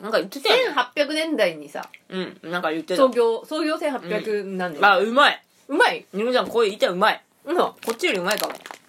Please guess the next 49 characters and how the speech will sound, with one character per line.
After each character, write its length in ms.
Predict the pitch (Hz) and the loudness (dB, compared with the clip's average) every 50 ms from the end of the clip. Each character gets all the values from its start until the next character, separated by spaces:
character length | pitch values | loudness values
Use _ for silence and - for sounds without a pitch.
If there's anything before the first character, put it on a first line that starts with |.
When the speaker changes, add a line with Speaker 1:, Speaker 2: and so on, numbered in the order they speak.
| _ _ - | _ _ 2
Speaker 2:
え、 60 | - - | 4 4
ほ 200 | 571 359 359 359 | 4 4 2 -2
ん 60 | 339 | 0
と？ 80 | 453 494 494 494 - | 0 0 0 -2 -6
Speaker 1:
う 60 | 185 | -10
ん。 180 | 185 170 151 - - | -10 -10 -10 -10 -8
Speaker 2:
こ 100 | 440 453 | -6 -4
っ 20 | |
ち 80 | 640 640 | -2 -2
も 80 | 480 277 | 0 0
美 40 | 269 | -2
味 80 | 269 | -2
し 20 | - | -4
か 60 | 208 | -6
っ 40 | - | -6
た 80 | - 170 | -4 -4
よ。 180 | 156 151 - - _ _ _ _ _ - | -6 -6 -8 -14 _ _ _ _ _ -6
ね。 220 | 233 214 170 - _ _ _ _ | -4 -4 -4 -6 _ _ _ _
Speaker 1:
こ 140 | - - 254 | -6 -2 0
れ 60 | 269 | 2
は 120 | 269 254 247 | 2 0 0
ミ 140 | 254 269 | -2 -4
ル 120 | 277 285 269 | -4 -4 -4
ク 100 | 285 262 | -4 -4
チ 80 | 262 | -2
ョ 60 | 302 285 | 0 0
コ 80 | 254 | 0
だ 100 | 202 180 | 0 -2
か 100 | - - | -2 -6
ら 80 | 151 - | -10 -12
か 140 | - - 131 | -10 -10 -8
な。 180 | 139 120 - - - - - - - - - _ _ _ _ _ _ - | -8 -8 -8 -10 -12 -16 -16 -16 -18 -20 -20 _ _ _ _ _ _ -8
Speaker 2:
そ 120 | - 294 | -6 -4
ん 20 | 330 | -4
な 100 | 339 330 | -4 -4
に 100 | 330 320 | -4 -4
う 40 | 302 | -4
ま 120 | 285 226 | -4 -6
い？ 100 | 156 - | -6 -8
Speaker 1:
う 20 | |
ん。 260 | - - - 180 180 - - _ _ _ _ _ - _ _ _ _ _ _ _ _ - _ _ _ _ _ _ _ _ _ _ _ - - - _ _ _ _ _ - - - | -12 -14 -14 -14 -14 -16 -18 _ _ _ _ _ -20 _ _ _ _ _ _ _ _ -20 _ _ _ _ _ _ _ _ _ _ _ -20 -20 -20 _ _ _ _ _ -16 -10 -6
Speaker 2:
待 100 | - 330 | -6 -4
っ 20 | - | -2
て、 180 | - - - - - - - | -4 -6 -6 -6 -12 -8 -4
ピ 80 | 466 571 554 | 0 0 0
ン 40 | 415 | 0
ク 100 | 294 - | 0 -2
と 120 | 208 185 | -2 0
さ、 300 | - 202 165 165 - - | 2 2 2 2 2 -2